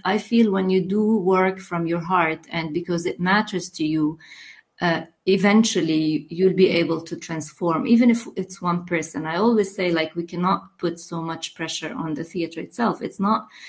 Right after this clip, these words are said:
as Augusto Boal, I always use this quote because I think it's totally accurate. Theater is not revolutionary in itself,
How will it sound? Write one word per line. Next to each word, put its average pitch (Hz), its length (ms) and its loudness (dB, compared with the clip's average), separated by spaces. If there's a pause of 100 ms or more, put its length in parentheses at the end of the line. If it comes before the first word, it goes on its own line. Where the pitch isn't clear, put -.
(280)
as 185 160 -2
Augusto 196 400 0
Boal, 165 260 2
I 156 80 0
always 185 380 4
use 180 200 0
this 165 180 -2
quote - 240 -2
because 175 240 -6
I 165 120 -4
think 175 240 -8
it's - 320 -12 (280)
totally 226 420 2
accurate. 165 540 -6
Theater 233 260 4
is 185 180 0
not 190 280 0
revolutionary 180 720 -2
in 170 80 -2
itself, 185 540 -4